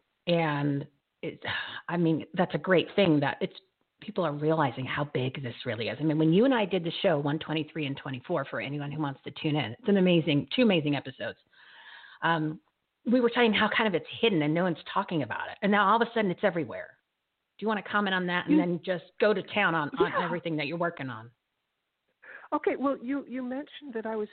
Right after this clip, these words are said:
Speaker 2: busy. I didn't ever expect to be this busy, but, but to my astonishment, people are coming to me. Like, I'm, I'm writing a blog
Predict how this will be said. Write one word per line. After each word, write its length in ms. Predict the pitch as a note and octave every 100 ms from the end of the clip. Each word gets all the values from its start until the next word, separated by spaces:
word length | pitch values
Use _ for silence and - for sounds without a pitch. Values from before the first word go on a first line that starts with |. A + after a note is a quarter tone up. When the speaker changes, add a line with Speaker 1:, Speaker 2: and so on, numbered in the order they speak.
| -
Speaker 2:
busy. 300 | A#3+ C#4+ E3
I 80 | G#3+
didn't 200 | C4 -
ever 140 | -
expect 400 | - - - -
to 60 | -
be 100 | F3
this 180 | E3+ -
busy, 380 | D#3 D#3+ - B3 - - - -
but, 160 | C#4 - _ _ _ _
but 100 | -
to 80 | -
my 140 | C#4+ C#4 -
astonishment, 560 | C4+ D4+ D#4 - C#4
people 240 | - B3 A#3
are 60 |
coming 340 | G#3+ A#3 A#3+ A3+
to 60 |
me. 300 | G#3 A#3+ C#4 -
Like, 220 | G#3+ G#3 - - - - -
I'm, 260 | A#3 A3+
I'm 200 | G#3 A3
writing 340 | G#3+ G#3+ A3+ G#3
a 40 |
blog 380 | G3 F#3+ G3+ A#3+